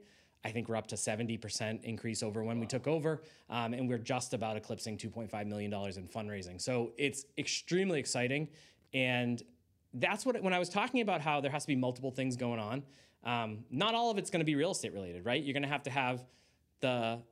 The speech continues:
Speaker 1: effort to save a school in conjunction with real estate, in conjunction with people taking risks on new businesses. There's some very exciting new restaurants coming to downtown Fitchburg, and that's, that's what we need, right? You need multiple people working in the same direction.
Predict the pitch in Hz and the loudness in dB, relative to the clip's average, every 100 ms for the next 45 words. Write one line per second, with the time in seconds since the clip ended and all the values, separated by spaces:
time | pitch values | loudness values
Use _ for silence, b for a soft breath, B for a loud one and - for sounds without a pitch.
0 | _ 156 160 170 170 147 127 - 143 147 | _ 0 2 0 0 0 0 2 2 2
1 | - 131 110 107 143 143 156 123 135 120 | 0 0 -2 -2 -2 -2 -2 -2 -2 -2
2 | 127 113 123 117 - 113 120 143 151 143 | -4 -2 0 0 -2 -4 0 0 0 0
3 | 135 147 131 127 - 151 151 151 143 147 | 0 0 0 -2 -2 -2 0 0 0 0
4 | 147 B B B B 131 160 170 156 156 | -2 B B B B 0 0 2 2 4
5 | 143 170 170 101 98 - 127 127 147 120 | 2 0 0 -4 -6 -4 -2 0 0 0
6 | 113 139 160 160 - 151 143 143 143 143 | 0 2 2 2 2 0 2 2 2 0
7 | - 117 113 - 123 123 120 117 110 117 | -2 -6 -6 -4 -2 -2 -2 -4 -4 -4
8 | 117 120 113 131 123 104 101 107 101 B | -4 -6 -6 -8 -6 -6 -6 -6 -8 B
9 | B B _ 95 104 - - - _ - | B B _ -6 -6 -6 -8 -10 _ -12
10 | 110 131 160 165 180 165 101 127 175 127 | -8 -2 0 2 2 0 0 -2 -2 0
11 | 123 127 120 139 156 127 139 117 113 113 | 2 2 2 0 -2 -4 -2 -2 -2 -4
12 | 110 101 101 90 80 - | -6 -8 -8 -10 -12 -14